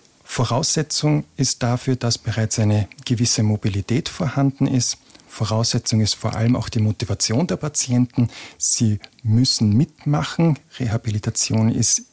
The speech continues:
immer eine Eigentherapie unter Anleitung, also unsere Atemtherapeuten, Physiotherapeuten,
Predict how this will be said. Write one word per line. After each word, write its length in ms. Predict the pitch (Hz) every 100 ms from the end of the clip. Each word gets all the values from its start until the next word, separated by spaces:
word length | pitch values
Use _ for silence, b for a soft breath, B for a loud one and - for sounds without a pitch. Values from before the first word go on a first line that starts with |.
| _
immer 380 | 127 139 127 208
eine 420 | 110 104 101 95 B B B
Eigentherapie 960 | 113 123 180 - 135 131 139 - 131 139 -
unter 420 | 110 - 110 101 B B B
Anleitung, 760 | 107 127 156 143 143 - 135 -
also 200 | 107 -
unsere 460 | 113 107 107 110
Atemtherapeuten, 920 | - 117 - 135 131 120 120 117 - 120
Physiotherapeuten, 880 | 139 131 123 113 117 113 107 -